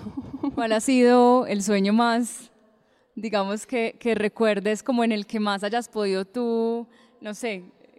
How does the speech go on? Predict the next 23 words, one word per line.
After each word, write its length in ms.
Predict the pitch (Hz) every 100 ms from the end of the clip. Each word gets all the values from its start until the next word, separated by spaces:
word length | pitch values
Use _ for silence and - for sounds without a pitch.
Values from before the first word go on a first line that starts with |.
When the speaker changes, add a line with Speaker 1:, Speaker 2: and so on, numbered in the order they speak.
| -
Speaker 2:
eh, 400 | 220 214 208 196 -
sí, 320 | _ - 302 262
como 580 | 226 214 202 196 190 185 _
modelarlo 800 | 226 226 214 220 226 220 226 226
o, 760 | 233 226 - 202 190 180 185 180 _ _ _
o, 120 | - 202
Speaker 1:
Ok. 160 | -
Speaker 2:
sí? 340 | 180 175 170 196 _ _ _ - _
Speaker 1:
Hay 220 | - 190 196
un 80 |
sitio, 560 | 196 233 220 220 214 214 -
em, 840 | 208 202 196 185 180 170 160 - - _ _ _ _ _ _ _ _ _ _ _ _ _ _ _ _ _ _ _ _ _
cua-, 180 | 214 196 _
hace 200 | - 185
muchos 260 | 208 220 233
años 220 | 247 240
cuando 200 | 247 247
empecé 320 | 240 233 214
a 60 | 196
trabajar 400 | 196 202 214 202
con 180 | - 196
esto, 360 | 208 226 269
yo 320 | 269 208 190